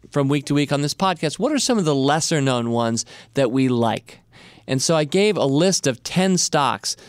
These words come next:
to Simon Erickson, who is our lead advisor in Motley Fool Explorer, 'cause we were gonna do this one together. He said, "David, what are ten that you like within this group of two hundred companies? What are ten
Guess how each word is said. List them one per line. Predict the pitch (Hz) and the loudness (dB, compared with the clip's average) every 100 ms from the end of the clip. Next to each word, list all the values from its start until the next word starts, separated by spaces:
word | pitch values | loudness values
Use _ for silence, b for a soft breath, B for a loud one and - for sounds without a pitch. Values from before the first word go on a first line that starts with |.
| B - | B -4
to | 120 | -2
Simon | - 139 139 | 0 0 0
Erickson, | 123 143 151 - 190 196 B B | 2 0 0 0 0 -2 B B
who | - 139 | -2 2
is | 135 123 | 2 2
our | 127 117 | 2 2
lead | 131 139 | 2 0
advisor | 117 110 120 135 185 | -2 0 0 0 0
in | 180 | 2
Motley | 160 151 165 | 0 0 -2
Fool | - 156 | -2 -4
Explorer, | - - 160 202 202 B B | -2 0 0 0 -4 B B
'cause | - 135 | -2 0
we | 151 | 2
were | 151 | 2
gonna | 156 | 2
do | 135 151 | 2 0
this | 139 147 | 0 0
one | 147 | 0
together. | 143 175 165 127 120 B B | 2 2 2 0 -2 B B
He | 156 | 0
said, | - 160 | 2 2
"David, | 175 175 170 | 2 2 2
what | 220 | 2
are | 214 | 0
ten | - - 185 185 170 | -4 -2 2 4 2
that | 117 | 2
you | 156 170 | 2 2
like | 151 147 127 - | 2 2 0 -2
within | 123 151 143 | 0 0 0
this | 135 123 - B B B - - | 0 0 -6 B B B -20 -8
group | - 170 147 | 0 2 2
of | - | -2
two | - 190 170 | -2 2 4
hundred | 151 123 | 2 2
companies? | 156 131 120 | 0 0 0
What | 196 | 0
are | 170 | 0
ten | - 175 185 165 | -2 0 2 2